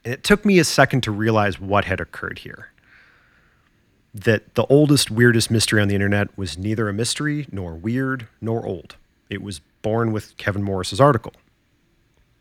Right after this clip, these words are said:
It was kind of an invention that over cycles of coverage and coverage about that coverage turned a random snippet of text in a spam event into a grand conspiracy and a part of internet folklore.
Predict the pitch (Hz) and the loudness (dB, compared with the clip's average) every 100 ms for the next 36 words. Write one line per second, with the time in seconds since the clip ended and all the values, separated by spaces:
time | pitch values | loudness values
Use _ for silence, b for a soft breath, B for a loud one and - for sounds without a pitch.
0 | _ _ 98 98 98 87 - - _ _ | _ _ -8 -6 -6 -8 -10 -14 _ _
1 | _ _ _ _ _ _ _ _ _ _ | _ _ _ _ _ _ _ _ _ _
2 | _ - 135 147 147 143 131 147 147 - | _ -6 0 2 4 4 4 4 4 2
3 | 90 92 107 98 98 - 117 113 113 - | -4 -4 -4 -4 -2 0 0 0 -4 -4
4 | - - 123 120 113 104 - 113 110 95 | -10 -2 2 2 0 -4 -4 -4 -4 2
5 | 117 135 110 95 - 95 98 90 - B | 4 4 2 -2 -2 -4 -4 -6 -10 B
6 | B B B - 131 123 113 92 107 127 | B B B -4 0 2 0 0 0 2
7 | 139 139 113 - - 123 123 101 - 127 | 2 2 0 -4 -2 2 2 0 0 0
8 | 117 - - 95 - - 139 117 92 92 | 0 -2 -6 -6 -2 2 2 2 0 -2
9 | 85 B B B B B 113 - 120 123 | -4 B B B B B -4 0 4 2
10 | - - - 107 135 135 123 - 107 - | 0 -10 -8 0 2 4 2 0 -2 -2
11 | - 104 110 - 98 92 90 - 117 101 | -2 0 0 0 -2 -4 -6 -2 0 0
12 | 92 92 90 - 113 110 - - - | -4 -4 -4 -2 -2 -2 -4 -16 -16